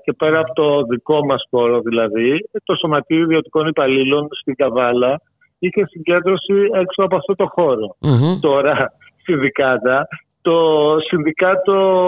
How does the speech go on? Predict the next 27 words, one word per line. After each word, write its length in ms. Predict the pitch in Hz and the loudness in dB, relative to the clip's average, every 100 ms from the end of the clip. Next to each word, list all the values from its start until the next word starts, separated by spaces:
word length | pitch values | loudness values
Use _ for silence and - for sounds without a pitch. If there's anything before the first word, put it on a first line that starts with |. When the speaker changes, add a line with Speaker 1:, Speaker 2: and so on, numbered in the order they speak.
| 180 175 180 | 2 2 0
Speaker 1:
οι 180 | 190 196 | 2 2
εργαζόμενοι 840 | 190 165 175 151 214 196 156 135 127 | 2 2 0 2 2 2 0 0 -2
που, 260 | 135 131 123 135 - | 0 0 0 -4 -2
που 120 | 151 | -2
είχαν 240 | 156 175 165 | 0 0 -2
τη 140 | 143 | -4
μόνιμη 380 | 147 165 156 135 - | 0 -2 -2 -4 -4
σχέση, 380 | - 139 135 165 - | 0 0 0 -2 -2
το, 80 | 147 - | -4 -2
το 140 | 170 156 | -2 0
μοναδικό 580 | 160 156 143 - 180 | 0 0 -2 -2 -2
σωματείο 800 | - 143 135 127 139 135 127 117 - - - - | -2 -2 -2 -2 0 2 2 -2 -6 -20 -20 -6
λοιπασμάτων, 920 | 135 139 143 123 131 123 - 151 180 - | -2 0 0 0 0 -2 -2 -4 -6 -6
Speaker 2:
Μμμ. 180 | 139 143 | -2 -2
Speaker 1:
βγήκε 360 | 147 165 196 190 | 0 -2 0 -2
και 120 | 196 | 0
κατήγγειλε 680 | 175 160 175 160 185 190 | -2 -2 -2 0 0 2
αυτή, 260 | 190 190 196 196 | 0 0 0 2
όλο, 600 | 202 196 196 202 196 147 160 | 2 2 2 0 0 -2 -2
όλο 240 | 196 196 | 0 0
αυτό 220 | 160 202 | 0 -4
που 140 | 190 196 | -2 0
έγινε, 440 | 190 127 123 127 131 143 147 156 | 0 0 -2 0 2 2 2 0
το 120 | - 165 | -2 -4
συμβάν. 500 | 175 165 175 127 - _ - - - _ | -2 -2 0 0 -4 _ -20 -20 -20 _
Ε, 180 | 202 190 202 | -2 0 -2
τώρα, 400 | - 196 208 214 | -2 2 2 0